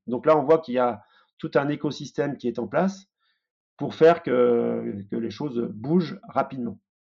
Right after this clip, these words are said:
Voilà, donc ça, c'est des éléments de contexte. Après, je pense, pense, je pense que on, on peut focaliser sur l'aspect, euh,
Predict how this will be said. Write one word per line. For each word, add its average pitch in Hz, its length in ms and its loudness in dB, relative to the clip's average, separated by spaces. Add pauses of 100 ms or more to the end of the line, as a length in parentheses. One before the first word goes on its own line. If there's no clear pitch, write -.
(300)
Voilà, 120 140 0
donc 120 140 -6
ça, 180 120 0
c'est 139 260 -4 (440)
des 113 160 -8
éléments 147 180 2
de - 120 -8
contexte. 190 360 0
Après, 165 680 4
je 120 80 -14
pense, 143 420 -4
pense, 147 320 -8
je - 120 -20
pense 151 260 -4
que 123 240 -2 (680)
on, 131 240 -6
on 117 40 -6
peut 135 140 -6
focaliser 151 500 0
sur 147 160 -4
l'aspect, 120 420 0
euh, - 280 -18